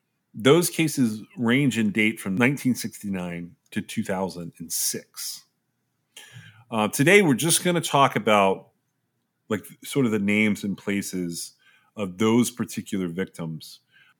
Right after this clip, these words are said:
What was interesting, not just the geography, but also one of the sources for this little section is a guy named Gary Rogers. And Gary Rogers has actually tried to be helpful with,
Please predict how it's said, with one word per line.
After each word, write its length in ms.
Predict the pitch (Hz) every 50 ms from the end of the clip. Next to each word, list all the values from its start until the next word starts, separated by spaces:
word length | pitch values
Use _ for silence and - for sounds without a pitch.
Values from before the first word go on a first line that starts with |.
| _
What 240 | - 262 135 117 143
was 160 | 160 143 117
interesting, 600 | 156 208 226 - 226 160 - 139 120 113 117 123 127
not 240 | 135 175 202 - 127
just 180 | 143 131 -
the 60 | -
geography, 680 | 95 92 101 101 107 117 113 101 90 - 98 92 87 85
but 160 | - - 117
also 560 | 147 175 180 - - 110 104 98 95 90 - _ - - - _ _ - - - _ _ _ _ 139
one 260 | 117 101 110 127 156
of 80 | 175 147
the 60 | 123
sources 800 | 120 - - 131 131 135 - - 113 104 98 85 - - - _
for 220 | _ - - 117 107
this 220 | 101 107 - -
little 400 | 113 104 101 98 95 92 87 - _
section 640 | - - - 110 107 - - - 98 92 92 - -
is 160 | - 98 90
a 180 | 101 98 92 87
guy 180 | 82 110 104 101
named 180 | 98 95 87
Gary 280 | - 104 101 95 90 87
Rogers. 760 | 85 95 92 92 95 90 90 87 82 85 85 - - - - _ _ - _ _ _ _ _ _ _
And 420 | 117 110 104 104 98 98 95 98 - _ _ _ _ _ - -
Gary 240 | 107 - 143 143 123
Rogers 540 | 107 107 120 131 135 120 110 107 104 92 85
has 140 | 90 90 90
actually 580 | 110 104 101 - - 104 95 90 87 85 - - _ _
tried 460 | - - - 131 147 170 180 160 131
to 500 | - - - 104 101 98 95 92 90 85 - _ _
be 180 | 104 101 98
helpful 760 | 90 - 107 107 107 87 - - - 95 90 85 82 82 - _ _ _ _ _ _ _ _ _ _ -
with, 600 | 95 98 101 98 95 92 92 87 82 - -